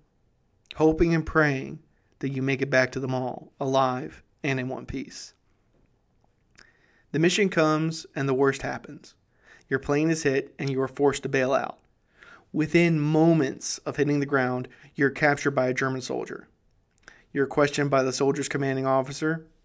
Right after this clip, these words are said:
probably a member of the Wehrmacht, and then endure more questions by the Gestapo.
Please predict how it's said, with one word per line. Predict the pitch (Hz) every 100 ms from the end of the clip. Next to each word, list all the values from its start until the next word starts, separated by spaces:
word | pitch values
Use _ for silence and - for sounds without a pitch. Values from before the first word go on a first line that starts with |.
| -
probably | 147 135 135
a | 131
member | 131 127
of | 131
the |
Wehrmacht, | 127 127 127 135 139 - _ _ _ _ _ _ _ -
and | 139 139
then | 139 147
endure | 156 143 139
more | 135 160 214
questions | 214 143 123 143 135
by | - - 135
the | 131
Gestapo. | 123 - 143 135 - -